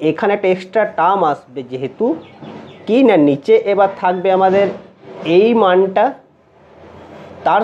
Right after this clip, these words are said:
সাথে root over ওয়ানই থাকবে, কারণ হচ্ছে তখন জে নেবো আমরা, জে কম্পোনেন্ট,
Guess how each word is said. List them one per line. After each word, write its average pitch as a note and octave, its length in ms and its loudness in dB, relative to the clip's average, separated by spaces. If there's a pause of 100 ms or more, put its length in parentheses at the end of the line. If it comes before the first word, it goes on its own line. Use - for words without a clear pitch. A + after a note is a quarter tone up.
সাথে F3+ 280 -2 (160)
root G3 220 0 (140)
over C#3 280 2 (3750)
ওয়ানই E3 280 2 (100)
থাকবে, F#3+ 300 -2 (460)
কারণ D#3+ 220 -4
হচ্ছে F3+ 260 -6
তখন F3+ 160 -2 (220)
জে E3 120 2 (120)
নেবো G3+ 160 4 (100)
আমরা, G3 140 2 (140)
জে E3 80 2 (160)
কম্পোনেন্ট, F#3 500 -2